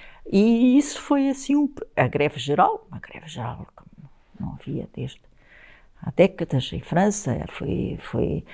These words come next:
portanto, foi um ambiente de, e, e, de facto, estávamos convencidos que podíamos, eh,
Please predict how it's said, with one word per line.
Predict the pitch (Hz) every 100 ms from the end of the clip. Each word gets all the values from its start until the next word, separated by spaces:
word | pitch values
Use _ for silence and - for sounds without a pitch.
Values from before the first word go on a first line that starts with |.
| - -
portanto, | - 254 -
foi | - 254 269
um | 233 226
ambiente | 202 151 196 196 - 196
de, | - - 185 180 -
e, | 196
e, | - 233 226
de | 226 - _ _ - -
facto, | - 294 294 - - - - - - - -
estávamos | - 262 262 247
convencidos | - 220 202 - 254 254 -
que | - - - _
podíamos, | 202 185 202 190 185 - - - - - - - - - -
eh, | 180 175 165 - - -